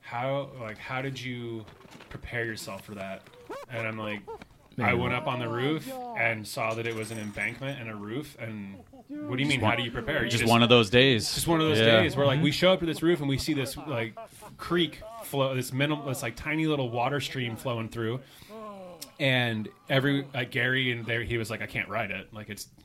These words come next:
Speaker 3: Yeah.
Speaker 1: there's no, we can't ride this." And I saw that roof right there, and I was like, "Dude, that'd be so dope to do a fucking jump off that roof." And then I thought, like, "Well, how many roof jumps am I gonna do? Like, why don't I just fucking table it?"
Speaker 3: <laughs>
Speaker 1: And yeah, it worked out pretty well.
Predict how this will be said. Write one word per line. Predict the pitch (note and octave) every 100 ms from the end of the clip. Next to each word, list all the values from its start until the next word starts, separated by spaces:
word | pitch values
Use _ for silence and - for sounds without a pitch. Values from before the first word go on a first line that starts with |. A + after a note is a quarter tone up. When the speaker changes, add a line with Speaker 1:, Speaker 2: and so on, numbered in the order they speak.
| _ -
Speaker 3:
Yeah. | F#2+
Speaker 1:
there's | A#2+ A2+ A2
no, | A2+ A2+
we | A#2+
can't | A#2+ G2
ride | C#3+ A2
this." | G2+ - - - - -
And | C3 B2+
I | A#2+
saw | - C3+ D3
that | C3+ -
roof | A#2+ A#2+ F3+ C4+ B2
right | G#2
there, | A2 G#2
and |
I | G#2
was | G2+ G#2+
like, | G2 _
"Dude, | - C4+ B3+
that'd | B3
be | G3+ G3
so | - - - B3 B3 A3
dope | F3 G3 G#3+ D#3+ -
to | D3
do | D#3 D3
a | B2
fucking | A2+ - - G3 D3+ B2+
jump | C#3 D#3+
off | E3 D3
that | C#3+ A#2 A2
roof." | E3 E3 C3+ - - - - -
And | C3+ C#3
then | C3+
I | B2+
thought, | C#3 C3
like, | A#2+ D3
"Well, |
how | C#3+ E3+
many | F3 B2+
roof | B2 C#3
jumps | B2+ G#2+ A2
am | G#2+
I | G#2
gonna | G2+
do? | G2+ G#2+ G2+
Like, | G2+
why | G#2+
don't | C3
I | C3
just | A#2 -
fucking | B2 G2+
table | - A#2+ A2 F#2+
it?" | G#2
Speaker 3:
<laughs> | G#2 F#2 B2+ G2 G#2 G2 F#2+ - - - - A#2+
Speaker 1:
And | A2 G#2+
yeah, | A2 D3+
it | A#2
worked | B2+
out | C3+ A#2
pretty | C3
well. | B2+ B2+ A2+